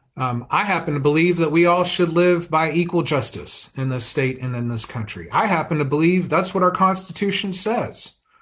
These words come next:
I happen to believe that's the entire point of the Seventh Amendment, your constitutional right to trial by jury. That, that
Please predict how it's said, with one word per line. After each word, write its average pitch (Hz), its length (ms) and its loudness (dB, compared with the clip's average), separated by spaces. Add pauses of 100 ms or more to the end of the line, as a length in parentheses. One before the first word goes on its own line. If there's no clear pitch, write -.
(420)
I 190 140 2
happen 175 320 2
to 165 80 4
believe 175 280 4
that's 180 220 2
the 170 160 2
entire 202 720 0 (120)
point 147 560 -2
of 147 180 0
the 139 80 -2
Seventh 170 400 2
Amendment, 131 460 -2 (580)
your 156 180 4
constitutional 170 920 0
right 139 260 2
to 143 80 -6
trial 127 320 0
by 113 220 -2
jury. 101 440 -10 (1200)
That, 135 520 -2 (140)
that 123 400 -2